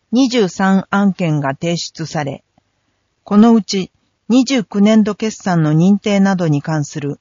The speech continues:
四案件を除く十九案件を原案通り可決、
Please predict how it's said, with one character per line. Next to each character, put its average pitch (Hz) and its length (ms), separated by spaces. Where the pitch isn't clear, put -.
四 220 360
案 233 200
件 165 280
を 147 60
除 147 320
く 147 200
十 262 200
九 254 220
案 233 220
件 147 340
を - 60
原 233 320
案 226 160
通 226 80
り 160 120
可 - 180
決、 160 420